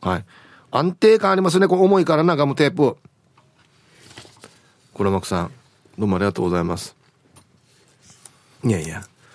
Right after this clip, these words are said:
これ、いいよ、この話は。うん、おぶさんよ。考えられないよや。「いや、ハンドルちっちゃいねんばい」って話どうや。まっすぐしか行けんばいや。<laughs> はい。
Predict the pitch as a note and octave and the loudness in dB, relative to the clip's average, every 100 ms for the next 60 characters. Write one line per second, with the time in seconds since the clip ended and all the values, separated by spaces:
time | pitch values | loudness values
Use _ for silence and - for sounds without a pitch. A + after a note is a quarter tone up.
0 | - - - D#3+ D3+ E3+ E3+ - D3+ F3+ | -20 -20 -8 0 2 2 -2 -20 -2 2
1 | D3+ E2+ - A2+ F2 F#2 E2 - - - | 2 0 -2 -2 0 -4 -6 -10 -14 -16
2 | _ - F#3+ E3 C#3 D3+ C3+ F#2+ D2 _ | _ 2 4 4 2 0 0 -2 -6 _
3 | - _ _ _ _ _ - - _ _ | -20 _ _ _ _ _ -16 -16 _ _
4 | _ - - D3 F#3 F#3+ G3 F#3+ G3+ F3 | _ -18 -4 2 4 4 4 4 4 2
5 | E2+ D#2 _ _ _ _ _ - F3 G#3 | 0 -6 _ _ _ _ _ 0 4 4
6 | F3+ E4 G#3 C#3+ E3 G#3 F#3 D3+ A#2 F#2 | 4 2 0 0 2 4 4 4 2 -2
7 | - - - C#3+ F#2+ G2+ F2+ E3 - D#3 | -4 -6 -2 -2 0 0 2 2 0 -2
8 | C#3+ D3 C3+ A#2 F#2 D2+ - _ _ _ | -2 0 0 0 -2 -4 -12 _ _ _
9 | _ - G#4 - - - - - - E3+ | _ -18 -10 -6 -4 -6 -6 -6 -4 -6
10 | - - - - _ - _ _ _ _ | -8 -14 -14 -20 _ -20 _ _ _ _
11 | _ - _ _ _ - - - - F#2+ | _ -20 _ _ _ -16 -14 -8 -8 -8